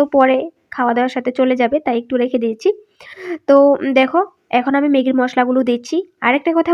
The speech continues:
বলে দিই, তোমরা হয়তো অনেকে জানো না, ম্যাগির মশলাতে কিন্তু লবণও থাকে। তো যখন তোমরা ম্যাগি করবে বা ম্যাগি স্যুপ বানাবে, যার যেটাই করো, এই ম্যাগির মশলাতে লবণ থাকে, তাই লবণটা একটু কম করে দিবে। তো দেওয়ার পর মশলাগুলো একটু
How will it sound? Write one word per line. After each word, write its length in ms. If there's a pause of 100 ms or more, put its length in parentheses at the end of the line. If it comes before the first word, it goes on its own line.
বলে 260
দিই, 120 (320)
তোমরা 240
হয়তো 240
অনেকে 200 (100)
জানো 220
না, 100
ম্যাগির 240
মশলাতে 400
কিন্তু 220
লবণও 300 (100)
থাকে। 220 (560)
তো 60 (240)
যখন 280
তোমরা 260
ম্যাগি 280
করবে 260 (260)
বা 80 (180)
ম্যাগি 280
স্যুপ 260
বানাবে, 340 (180)
যার 220
যেটাই 340
করো, 200 (260)
এই 60 (160)
ম্যাগির 300
মশলাতে 420
লবণ 260
থাকে, 180 (280)
তাই 180
লবণটা 300
একটু 200
কম 120 (100)
করে 160 (120)
দিবে। 200 (380)
তো 60 (200)
দেওয়ার 280
পর 80 (100)
মশলাগুলো 460
একটু 120